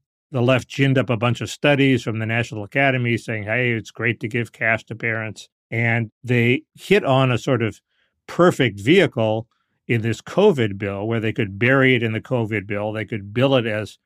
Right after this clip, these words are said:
temporary assistance, even though they wanted to make it permanent. And it's in this big bill, so it's barely even mentioned in the stories. Nobody knows that the child tax credit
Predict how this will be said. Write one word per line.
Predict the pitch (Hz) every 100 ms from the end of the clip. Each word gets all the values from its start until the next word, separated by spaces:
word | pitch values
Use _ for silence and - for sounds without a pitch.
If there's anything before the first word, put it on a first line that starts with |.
| -
temporary | 147 143 143 120 120 110
assistance, | 107 - 123 - 107 110 -
even | - 113 110
though | 107
they | 104
wanted | 101 113 113
to | 120
make | 107 104
it | 101 -
permanent. | 160 147 104 117 127 _ _ _ _ _ _ -
And | 123 127
it's | 120
in | 175 160
this | 139
big | - 160 120
bill, | 151 190
so | 143 123
it's | 107
barely | 104 135 143 147
even | 127 120
mentioned | 123 196 - 117
in | 110 110
the |
stories. | 104 - 117 113 104 _ _ -
Nobody | 135 151 131 120 _
knows | 151 143 160 131
that | 123
the | 120
child | - 131 120 -
tax | 127 120 -
credit | 123 110